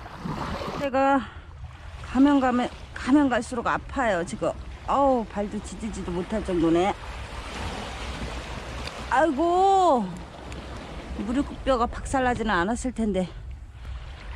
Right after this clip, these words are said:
엄청 아프네요. 어디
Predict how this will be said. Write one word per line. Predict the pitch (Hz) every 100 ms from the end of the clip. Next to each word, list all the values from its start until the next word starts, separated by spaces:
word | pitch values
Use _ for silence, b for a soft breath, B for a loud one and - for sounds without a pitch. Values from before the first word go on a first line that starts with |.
| -
엄청 | 202 220 - 233
아프네요. | 180 - 220 202 165 160 B B B B B - - -
어디 | 247 269 302 302 311 311 311